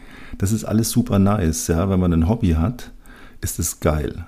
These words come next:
Dann ist es genau der Sinn eines Hobbys. Ein Hobby bedeutet, ich hab irgendetwas, das ich liebe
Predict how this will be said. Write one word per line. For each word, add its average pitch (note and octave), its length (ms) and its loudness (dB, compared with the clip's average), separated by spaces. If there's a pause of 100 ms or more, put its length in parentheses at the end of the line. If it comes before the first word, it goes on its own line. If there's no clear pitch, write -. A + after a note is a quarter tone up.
Dann F#2 220 2
ist - 180 -2
es - 140 -10
genau F#2+ 240 4
der F2+ 100 2
Sinn G#2 300 6
eines F2 340 0
Hobbys. - 560 0
Ein D#2+ 160 2
Hobby B2+ 220 2
bedeutet, G#2 580 0
ich - 160 -4
hab - 160 -2
irgendetwas, G#2 540 0
das - 180 -6
ich - 140 -12
liebe G2+ 560 2